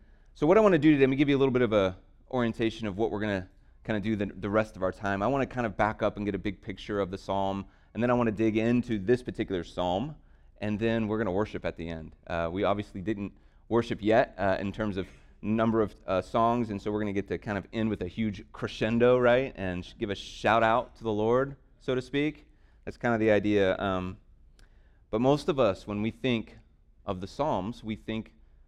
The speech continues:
probably you have a, a framework. They're a collection of songs, poetry, stories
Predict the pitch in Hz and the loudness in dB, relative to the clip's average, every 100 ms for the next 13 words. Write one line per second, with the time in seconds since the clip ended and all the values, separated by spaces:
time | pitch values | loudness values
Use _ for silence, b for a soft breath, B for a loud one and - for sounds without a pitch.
0 | - _ _ _ - - _ - 151 160 | -20 _ _ _ -20 -20 _ -2 0 2
1 | 117 117 117 113 107 - - 135 135 117 | 0 0 0 0 -2 -4 -6 -2 0 0
2 | 82 - _ _ - 113 120 143 151 160 | -4 -10 _ _ -2 0 2 2 2 2
3 | - 143 113 - - _ _ - 156 151 | 0 -2 -2 -4 -18 _ _ -4 2 2
4 | 165 180 - - - _ _ - - 156 | 2 -2 -8 -18 -20 _ _ -18 2 4
5 | 165 - 165 160 165 - _ _ - - | 4 2 2 2 0 -8 _ _ -20 -20
6 | - - - 151 165 170 170 165 - | -20 -6 0 4 6 6 6 2 -10